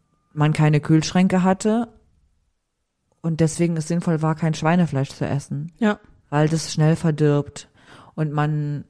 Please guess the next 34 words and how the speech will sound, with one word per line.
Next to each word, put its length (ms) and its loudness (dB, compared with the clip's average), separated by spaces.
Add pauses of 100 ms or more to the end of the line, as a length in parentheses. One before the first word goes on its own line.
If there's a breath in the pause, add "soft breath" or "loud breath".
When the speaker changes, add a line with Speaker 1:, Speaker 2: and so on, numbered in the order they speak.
(100)
Speaker 1:
ähm, 260 -4
nicht 240 -2
sicher 280 -2
sein 180 -2
kann, 180 -4
sich 160 -4
dann 160 -2
den 140 0
Magen 340 0
nicht 220 -4
zu 80 -4
verderben. 580 -4
Also 300 -4
eine 480 -4 (520 soft breath)
Regel, 640 -2 (440 soft breath)
die 180 -2
das 240 -4
Leben 840 0
sicherer 580 0
macht, 640 -12 (640 loud breath)
die 140 0
wir 140 6
heute 460 4
nicht 260 4
mehr 120 2
anwenden, 880 2
ja 180 0
auch 120 0
schon 200 -4
seit 240 0
Jahrhunderten 540 2
nicht 180 -2
mehr 140 0
anwenden, 720 -4